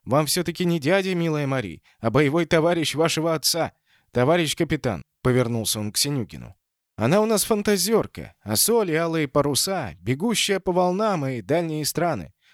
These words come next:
Мы зовём её Мари, хотя на самом деле зовут эту юную романтичную особу Маринелла, что по-итальянски означает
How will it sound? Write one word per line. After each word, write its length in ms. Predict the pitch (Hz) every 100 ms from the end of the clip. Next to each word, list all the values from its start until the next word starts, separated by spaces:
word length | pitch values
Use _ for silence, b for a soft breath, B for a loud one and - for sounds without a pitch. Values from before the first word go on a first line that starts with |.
| b
Мы 120 | 160
зовём 320 | 180 180 185 180
её 120 | 170
Мари, 320 | 170 170 214
хотя 380 | 123 107 - 127
на 120 | 113
самом 280 | 104 151 139
деле 280 | 117 127 107
зовут 360 | 113 123 170
эту 180 | 156 123
юную 420 | 117 123 147 131
романтичную 720 | 113 120 123 113 131 - 127 110
особу 420 | - 147 131 123 B B
Маринелла, 680 | 123 147 151 151 95 71 76 b b
что 220 | - 135
по-итальянски 600 | 127 120 117 123 151 -
означает 540 | 110 101 104 131 117